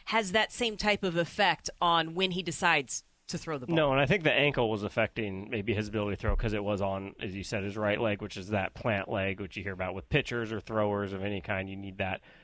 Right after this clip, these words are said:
Speaker 2: for your power. So his ankle, by all accounts, is getting better. We saw it before the knee injury that he was moving better last week. So I would think, you know, when, when he's standing in the pocket throwing the ball, I don't think this knee's gonna be an issue. It's if he has to move around, then we find out how much of an issue it really is.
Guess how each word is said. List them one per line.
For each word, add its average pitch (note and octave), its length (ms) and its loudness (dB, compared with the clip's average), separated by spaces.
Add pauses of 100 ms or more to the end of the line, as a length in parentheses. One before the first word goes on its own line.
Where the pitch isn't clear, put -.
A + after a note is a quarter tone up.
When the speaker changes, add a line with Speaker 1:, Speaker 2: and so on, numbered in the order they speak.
Speaker 2:
for C3 160 -2
your G#2 160 0
power. G#2 420 4
So G#2+ 240 0
his A2 180 2
ankle, D3+ 320 4
by B2 200 4
all B2 140 4
accounts, A#2 340 2
is G#2 140 -4
getting G2+ 260 0
better. G2 240 2
We G2 100 -4
saw A2 320 4
it G2+ 100 -2
before C3 340 2
the G2+ 100 4
knee G#2 140 0
injury G2 260 -2
that G2 120 -2
he A#2 120 2
was G#2 160 -2
moving F#2+ 320 -4
better F2+ 260 -2
last F2+ 320 -4
week. F#2+ 180 -14
So F#2+ 180 -4 (360)
I - 180 2
would D3+ 280 2
think, C3 320 2
you A2+ 80 0
know, G#2+ 100 0
when, G#2 140 -2
when G#2+ 120 0
he's C3+ 160 2
standing C3 240 2
in B2 60 2
the A2 60 -4
pocket B2 340 0
throwing A2+ 320 0
the C3 60 0
ball, C3 180 4
I A2 80 4
don't G2+ 240 -2
think G2+ 160 -6
this G2 220 -6
knee's G2 220 -8
gonna F#2 200 -6
be F2+ 140 -10
an F2+ 80 -8
issue. F#2 340 -8
It's F2 180 -12
if - 180 -4
he G#2 100 -8
has F#2 240 -4
to - 80 -2
move F#2+ 180 0
around, G2 380 -4 (380)
then F#2+ 160 0
we F#2+ 100 -2
find F#2+ 320 0
out F#2+ 280 2
how G#2 180 -2
much F#2+ 220 -6
of G2 80 -8
an F#2 80 -6
issue F2+ 200 -6
it G2 80 -8
really F#2+ 220 -4
is. G2 240 -6